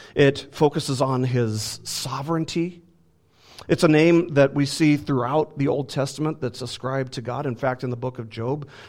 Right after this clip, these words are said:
we see it no less than thirty-one times as Job, uh, you know, finds God to be God Almighty in the midst of his trials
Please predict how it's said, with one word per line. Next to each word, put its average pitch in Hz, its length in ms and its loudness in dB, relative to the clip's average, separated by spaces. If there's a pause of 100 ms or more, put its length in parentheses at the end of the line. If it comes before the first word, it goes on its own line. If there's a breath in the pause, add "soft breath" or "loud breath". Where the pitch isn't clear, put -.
we 135 100 -2
see 135 160 -4
it - 100 -2
no 123 160 0
less 123 300 -4
than 110 300 -4 (200 loud breath)
thirty-one 131 460 2
times 127 560 -2
as 113 320 -4 (220 loud breath)
Job, 135 540 4
uh, 123 340 -2
you 135 220 -4
know, 113 140 -2
finds 139 420 0
God 135 360 -2
to 131 40 -2
be 127 140 0
God 139 320 2
Almighty 135 640 2
in 143 100 4
the 139 80 4
midst 143 460 0
of 139 340 -2
his 131 400 2
trials 147 640 0